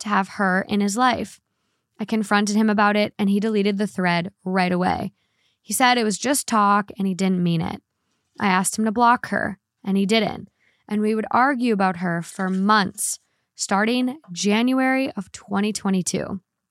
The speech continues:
Other than her, I thought things were okay.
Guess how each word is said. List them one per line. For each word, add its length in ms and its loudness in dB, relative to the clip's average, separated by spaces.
Other 220 2
than 160 2
her, 380 0
I 60 -2
thought 300 2
things 260 0
were 140 4
okay. 500 2